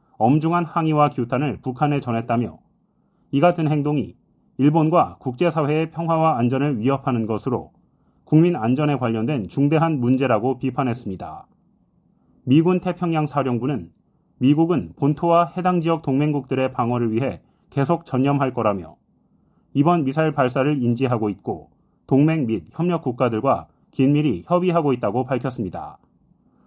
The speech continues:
다만 현재 평가에 따르면 이번 사건은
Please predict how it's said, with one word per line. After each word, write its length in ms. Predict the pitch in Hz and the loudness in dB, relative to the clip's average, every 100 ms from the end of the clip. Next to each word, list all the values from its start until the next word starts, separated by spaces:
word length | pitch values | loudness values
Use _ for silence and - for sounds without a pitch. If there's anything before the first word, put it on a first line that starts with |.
| _ | _
다만 440 | - 117 127 95 - _ _ _ _ | 2 4 4 0 -8 _ _ _ _
현재 340 | 180 175 175 | -2 0 0
평가에 320 | 175 156 147 | 0 0 0
따르면 440 | 135 123 120 147 123 | 2 2 2 0 0
이번 220 | 120 131 | 0 0
사건은 520 | 127 117 131 131 - | 0 -2 -2 -4 -6